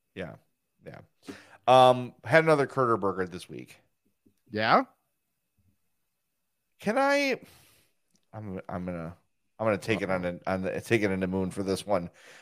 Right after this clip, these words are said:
Speaker 1: I
Speaker 2: Said that before.
Speaker 1: Could it be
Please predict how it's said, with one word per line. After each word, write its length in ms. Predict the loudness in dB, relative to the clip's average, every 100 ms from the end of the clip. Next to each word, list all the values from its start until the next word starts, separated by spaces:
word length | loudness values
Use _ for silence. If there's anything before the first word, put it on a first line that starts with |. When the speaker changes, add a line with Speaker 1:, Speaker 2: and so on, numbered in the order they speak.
| -20 _ _ -20 -20 _ _ _ -8
Speaker 1:
I 100 | -8
Speaker 2:
Said 180 | -6 -4
that 200 | -4 -4
before. 380 | -8 -8 -8 -8 -12
Speaker 1:
Could 300 | 0 6 8
it 260 | 8 4 -2
be 540 | 0 2 0 0